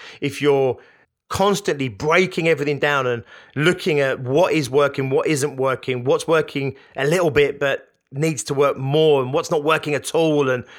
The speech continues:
what's missing. If you constantly keep approaching your business like this, you will get all the right colors in the right slots for you. Unfortunately,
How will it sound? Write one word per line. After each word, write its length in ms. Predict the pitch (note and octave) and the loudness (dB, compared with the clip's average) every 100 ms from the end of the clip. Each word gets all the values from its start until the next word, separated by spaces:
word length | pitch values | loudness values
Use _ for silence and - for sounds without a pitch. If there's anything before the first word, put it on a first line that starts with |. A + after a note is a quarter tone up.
| - | -4
what's 200 | E3+ D#3 | -4 0
missing. 460 | D3+ F3 D3+ C3 G2+ - - | 0 2 0 0 -4 -16 -6
If 100 | C#3+ | -4
you 60 | D3+ | -4
constantly 500 | - G#3 G#3 G3 F3+ | 0 0 2 -2 -2
keep 200 | F#3 D#3 | -4 -4
approaching 800 | - - F#3 G3 E3+ - C#3 B2+ | -6 -4 0 0 0 -2 -2 0
your 140 | C#3 | -2
business 480 | C#3 D#3+ D#3 D3 - | 0 0 0 -4 -2
like 200 | B2+ A#2 | -4 -2
this, 240 | B2 A2+ - - - | -4 -4 -12 -20 -6
you 140 | D3+ | -4
will 280 | C#3 E3 F#3+ | 2 2 2
get 260 | D3 C#3+ - | 2 0 0
all 180 | D#3 | -2
the 60 | E3 | 0
right 220 | D3+ D#3+ | 0 0
colors 400 | - C#3 B2+ A#2+ - | -2 -2 0 -2 -2
in 260 | D3+ D3+ | -2 0
the 120 | C#3+ | -2
right 280 | C3 C3+ C3 | -2 -2 -2
slots 340 | - C3+ B2+ - | -4 -4 -4 -6
for 120 | A#2 | -6
you. 260 | A#2 G2+ - _ _ _ _ _ _ - | -4 -6 -10 _ _ _ _ _ _ -6
Unfortunately, 840 | D3 - F#3+ F#3+ F#3+ F#3 F3 D#3+ | -2 2 2 2 2 2 0 -4